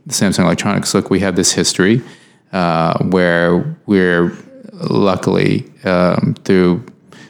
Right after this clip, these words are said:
uh, your hard work, very successful at doing hardware. But in the future, what companies will need to do is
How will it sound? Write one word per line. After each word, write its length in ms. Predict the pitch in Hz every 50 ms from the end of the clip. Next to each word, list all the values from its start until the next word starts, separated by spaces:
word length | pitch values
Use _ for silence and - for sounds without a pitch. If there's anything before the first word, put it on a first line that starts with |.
| _ _ - _
uh, 440 | - - - - - - - - - - -
your 420 | - - - 101 98 101 101 95
hard 300 | 87 98 90 90 87 92
work, 280 | 98 101 92 92 90 -
very 240 | - 104 98 98 92
successful 600 | - - 101 - - 92 85 - - 92 90 90
at 180 | 87 85 -
doing 280 | - 92 90 87 92 90
hardware. 960 | 85 - - - - - 101 90 85 85 87 85 80 76 87 117 131 - - - _ _ - _ _ _ _ _ _ _ _ _ _ _ _ _ _ _ _ _ _ _ _
But 140 | - 107 104
in 100 | 104 101
the 100 | 98 92
future, 640 | - 113 117 127 123 - - 92 90 - 113 - - - _ _ _ _ _ _ _ _ _ _ _ _ _ _ _ _ _ _ _ _ _ _ _ _ _
what 240 | 107 104 101 -
companies 480 | - - 110 104 - 120 110 98 92 -
will 120 | 101 92
need 180 | 90 95 98 95
to 80 | - 98
do 460 | 92 104 101 104 101 92 90 90 - -
is 400 | 113 98 92 90 87 - -